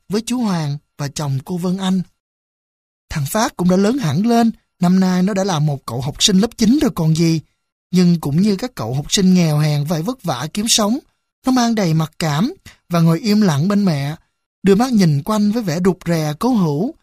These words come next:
Ngược lại, Sơn đã có dáng vẻ tự tin và tỏ ra thoải mái trước mặt mọi người.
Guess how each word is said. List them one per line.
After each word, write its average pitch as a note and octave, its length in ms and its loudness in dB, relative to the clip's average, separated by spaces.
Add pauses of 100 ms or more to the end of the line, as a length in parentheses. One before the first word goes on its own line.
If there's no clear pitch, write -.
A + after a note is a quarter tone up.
(280)
Ngược F3 240 0
lại, D3+ 340 -4 (280)
Sơn G3 260 4
đã E3+ 60 2
có G3+ 100 -2
dáng A3+ 240 -2
vẻ F3 220 -2
tự D3+ 180 -2
tin A#3+ 280 2 (280)
và D#3+ 120 -4
tỏ A#2+ 280 -8
ra G3+ 220 -4
thoải C#3+ 240 -6
mái G3 280 -2
trước D#4 140 -2
mặt F3+ 160 -2
mọi D3+ 220 -2
người. E3+ 320 2